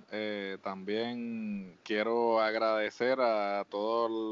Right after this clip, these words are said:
los seguidores, este, en toda Latinoamérica. Realmente estamos, este, tenemos seguidores de, de todos los países latinoamericanos y de verdad que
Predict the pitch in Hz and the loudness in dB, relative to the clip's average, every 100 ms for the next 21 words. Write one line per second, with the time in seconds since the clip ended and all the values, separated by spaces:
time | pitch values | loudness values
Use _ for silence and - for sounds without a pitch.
0 | 110 104 - 113 110 104 110 127 135 131 | -2 -4 -2 0 0 0 2 6 6 4
1 | 123 - - 101 _ - 107 104 101 101 | 0 -6 -14 -14 _ -6 -4 -4 -4 -6
2 | 101 - 107 123 139 139 139 139 131 143 | -8 -2 4 6 6 6 2 -2 -2 -2
3 | 165 147 127 127 123 143 147 160 147 - | -2 0 0 2 0 -2 -8 -6 -6 -4
4 | 117 117 131 135 135 131 131 123 120 _ | -2 -2 -2 -4 -2 -2 -2 -2 -4 _
5 | - 120 120 117 110 110 120 131 143 131 | -4 -2 0 -2 -4 -8 -10 -4 0 0
6 | 131 127 131 139 127 127 127 120 113 113 | 0 0 0 0 0 0 2 0 -2 -2
7 | 107 117 135 143 143 - 135 131 135 143 | -2 0 0 2 0 2 4 4 0 -4
8 | 135 127 127 127 123 123 127 127 123 117 | -2 -2 0 0 0 -4 -6 -6 -8 -4
9 | 131 160 151 117 107 104 101 98 101 98 | -2 -2 -6 -10 -10 -10 -8 -6 -4 0
10 | 110 113 139 131 127 110 | 0 2 0 2 0 -2